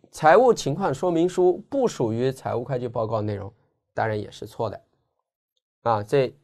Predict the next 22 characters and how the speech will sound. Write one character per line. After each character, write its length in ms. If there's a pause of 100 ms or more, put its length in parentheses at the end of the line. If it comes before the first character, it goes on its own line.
B 160
选 220
项 160
呢 240 (160)
也 160
是 140
错 200
的。 140 (400)
C， 420 (380)
财 240
务 80
会 160
计 100
报 220
告 180
分 200
成 360 (760)
年 320
报、 180
半 220
年 220
报 320